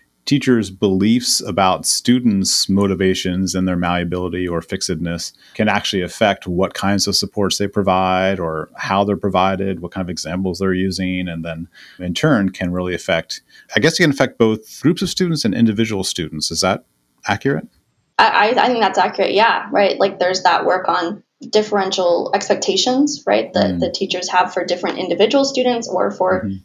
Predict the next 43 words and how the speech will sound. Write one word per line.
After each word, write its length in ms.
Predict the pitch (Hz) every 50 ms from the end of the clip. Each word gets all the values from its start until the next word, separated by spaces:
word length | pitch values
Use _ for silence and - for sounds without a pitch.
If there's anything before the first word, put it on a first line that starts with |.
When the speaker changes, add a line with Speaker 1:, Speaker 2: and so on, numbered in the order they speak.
| _ _
Speaker 2:
different 300 | - 196 196 - 208 190
students 360 | 202 - 196 190 175 170 - -
based 360 | - 175 175 175 - - -
on 120 | 170 -
their 160 | 170 160 156
race 260 | 175 175 185 196 196 -
or 80 | 185 147
ethnicity 680 | - - - 240 247 240 - 233 208 190 175 190 180
or 80 | 160
their 160 | - - 170 196
gender. 580 | 208 214 208 226 220 185 170 170 190 208 - - _ _ _ _ _
And 180 | - 196 202 190
Speaker 1:
Mm-hmm. 0 |
Speaker 2:
then 340 | 185 185 185 175 175 - - _ - - -
the 80 | - 220
teacher 260 | 214 - 320 - 311
might 140 | 254 214 196
not 240 | 196 180 - - -
mean 300 | 196 214 262 359 466 403
to 140 | - 254 202
do 140 | 190 - -
it, 200 | - 285 - - -
right, 220 | 202 214 254 -
but 160 | - 190 196 -
they 400 | 196 196 196 208 202 220 - _ _ _ _ _ _ _ _ -
might 380 | 190 202 190 - - - - _ _ -
kind 200 | - - 185 180
of 80 | 170
unconsciously 1120 | - 196 220 220 - - 196 196 208 - 208 208 - - 220 208 240 262 277 294 302 - - -
enact 580 | 196 196 190 185 185 185 - - - - - 208
different 480 | - - - - 214 247 247 247 -
supports 400 | - - - - 208 240 269 -
for 160 | - - 185 175
those 260 | 165 175 196 202 -
students 420 | - 180 185 180 180 175 139 -
based 280 | - 175 175 190 180 190
on 100 | 185 185
what 160 | 185 185 185
they 100 | 190 180
expect 420 | 170 170 - - - 190 190 190 -
they 120 | 180 175 170
can 180 | - 165 170
do. 400 | - 214 240 262 - - 208 -